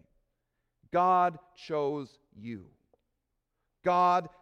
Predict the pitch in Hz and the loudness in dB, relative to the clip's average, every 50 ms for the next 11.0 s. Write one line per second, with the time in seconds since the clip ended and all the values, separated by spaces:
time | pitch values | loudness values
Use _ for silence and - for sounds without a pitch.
0 | _ - 160 143 - - 160 156 156 147 147 143 - - 147 131 131 127 117 113 | _ -14 -14 -8 -2 0 2 2 2 2 0 0 -2 -6 -8 -6 -6 -6 -6 -8
1 | 127 139 165 185 196 185 - - 190 190 190 180 - 160 156 151 147 143 139 151 | -6 -4 -4 -2 -4 -4 -8 -14 -14 -14 -12 -10 -6 -6 -6 -6 -6 -8 -12 -12
2 | 165 170 165 165 160 160 156 - _ _ _ _ - 160 160 165 170 180 185 175 | -10 -8 -8 -8 -8 -8 -12 -16 _ _ _ _ 2 2 4 4 4 4 2 0
3 | 185 185 - - 170 147 147 147 151 151 127 - - 135 - - 170 156 143 139 | -6 -12 -8 -6 -4 -2 -2 -2 -4 -6 -8 -12 -20 -20 -12 -6 -2 -2 -2 -2
4 | 127 110 - - _ _ _ _ _ _ _ _ _ _ _ _ _ _ _ _ | -4 -8 -14 -20 _ _ _ _ _ _ _ _ _ _ _ _ _ _ _ _
5 | _ _ - 110 113 147 151 160 165 165 165 170 170 175 165 - _ 170 165 156 | _ _ -16 -10 -8 -8 -8 -8 -8 -6 -4 -2 -2 -4 -4 -8 _ -14 -14 -12
6 | 170 190 220 254 294 - - _ _ _ _ _ _ _ _ _ _ _ _ _ | -12 -12 -14 -14 -16 -20 -20 _ _ _ _ _ _ _ _ _ _ _ _ _
7 | - - - 214 208 160 202 214 180 147 - - 285 302 294 254 214 170 156 151 | -16 -2 0 0 0 0 -2 -4 -6 -6 -6 -6 -4 -2 -2 -2 -4 -4 -8 -8
8 | - 165 202 226 254 233 - 208 226 240 247 240 214 196 190 190 185 - - 247 | -2 4 6 6 6 6 4 2 4 4 6 6 4 4 2 -2 -4 -4 -8 -10
9 | 254 220 - 220 220 220 208 170 208 185 226 233 247 247 247 240 247 - 170 170 | -10 -8 -10 -10 -8 -8 -6 -6 -4 0 2 4 6 6 4 2 0 -4 -8 -8
10 | 151 160 165 139 214 240 247 202 190 233 247 247 233 185 151 139 143 143 - - | -6 -6 -8 -8 -8 -8 -8 -8 -8 -8 -6 -6 -6 -6 -8 -8 -12 -18 -20 -20